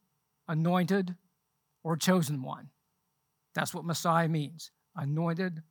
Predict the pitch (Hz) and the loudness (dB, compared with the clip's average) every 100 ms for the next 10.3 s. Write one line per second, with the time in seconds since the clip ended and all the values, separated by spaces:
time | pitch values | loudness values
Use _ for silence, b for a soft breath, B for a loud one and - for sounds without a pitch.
0 | - 165 - 165 160 131 135 139 143 131 | -8 -8 -4 -2 -2 -2 -8 -8 -12 -14
1 | _ _ _ _ _ B B B B B | _ _ _ _ _ B B B B B
2 | B B - 180 170 156 135 175 277 285 | B B 2 4 4 0 -2 0 2 0
3 | - _ _ _ _ _ - 151 156 160 | -4 _ _ _ _ _ -2 2 4 4
4 | 156 190 147 233 247 180 156 160 - 170 | 2 0 4 4 2 2 2 0 4 6
5 | 165 165 160 - 170 147 165 175 190 262 | 6 6 0 6 6 6 0 2 4 2
6 | - _ _ _ _ _ _ _ _ _ | 0 _ _ _ _ _ _ _ _ _
7 | _ _ _ _ _ _ 160 156 170 170 | _ _ _ _ _ _ -8 -6 -6 -4
8 | 170 143 262 233 202 190 - - _ _ | -2 2 2 4 2 2 0 -8 _ _
9 | _ _ _ _ _ _ - 294 - 175 | _ _ _ _ _ _ 2 2 4 0
10 | 139 139 - | -2 -12 -20